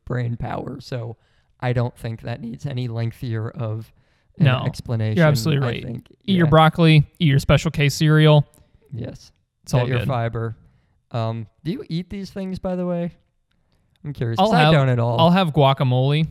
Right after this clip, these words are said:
Speaker 2: Like, going
Speaker 1: Right.
Speaker 2: back to the avocados, I'll have
Speaker 1: Yeah.
Speaker 2: guacamole. I n-, I've never had avocado. Like, I'm, I'm not, like, a hipster, like, in
Speaker 1: <laughs>
Speaker 2: a coffee shop having avocado or anything. But I,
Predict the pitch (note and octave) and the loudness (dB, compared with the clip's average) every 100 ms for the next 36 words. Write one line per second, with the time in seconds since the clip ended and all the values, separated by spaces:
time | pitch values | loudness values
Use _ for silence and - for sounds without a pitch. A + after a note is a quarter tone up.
0 | - - D3+ C3 C#3 B2+ B2 B2 A#2+ C3+ | -8 -8 -2 0 2 2 4 0 -2 -4
1 | A#2+ A#2+ A#2+ B2 A#2+ A#2+ B2+ B2+ A2+ A#2+ | -2 -4 -6 -4 -4 -2 -2 -2 -2 -6
2 | A#2+ A#2 A#2 B2 B2+ - _ _ _ - | -6 -6 -4 -2 -4 -8 _ _ _ -2
3 | D3 C#3 D3 D3+ C3+ C#3 D#3+ D3 C3 A#2+ | 0 0 -2 -4 0 0 0 -2 -2 -4
4 | A#2+ - _ _ - B2+ A#2+ - B2 A#2+ | -8 -12 _ _ -10 -8 -8 -8 -6 -4
5 | A#2 A2+ A#2 - - - - - D3 - | -6 -8 -10 -12 -12 -14 -14 -14 -14 -14
6 | - - - - - - F#2+ F#3 - F3+ | -14 -14 -12 -14 -8 -4 0 2 2 2
7 | - - - - - - F3 - _ - | 0 -4 -6 -10 -12 -14 -14 -18 _ -16
8 | - A2+ A#2 A#2+ A2 G#2+ A#2+ B2+ B2+ E3+ | -10 -10 -6 -6 -6 -6 -6 -4 -6 -6
9 | F3 - C3+ B2+ _ _ C3+ B2+ A#2+ | -14 -2 2 2 _ _ -2 -2 -4